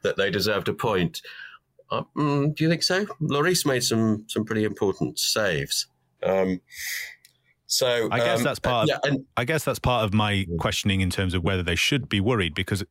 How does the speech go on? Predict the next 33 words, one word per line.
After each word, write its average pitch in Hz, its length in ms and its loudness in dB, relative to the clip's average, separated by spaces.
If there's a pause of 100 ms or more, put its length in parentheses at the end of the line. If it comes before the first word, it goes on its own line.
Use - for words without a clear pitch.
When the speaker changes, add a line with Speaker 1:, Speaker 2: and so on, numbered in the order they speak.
Speaker 2:
going 123 300 2
into 110 260 2
this 95 220 -2
game, 87 420 -2 (160)
perhaps, - 460 -6 (240)
and 107 80 2
maybe 123 220 2
this 104 120 0
comes 101 220 0
from 92 120 2
a 92 60 4
naivety 90 600 0
of, 82 120 -4
uh, 87 200 0
the 90 180 0
English 87 320 -2
media 85 300 0
not 87 180 -2
understanding 82 480 -4
how 85 160 -2
good 78 160 -6
Sporting 90 460 -4
are, 71 120 -4
but - 180 -2 (380)
it 104 140 -2
wa-, 117 140 0
it 117 100 2
was 117 160 2
telling 113 360 0
that, 90 120 0
as 95 140 -2
you 90 100 -2
say, - 320 -4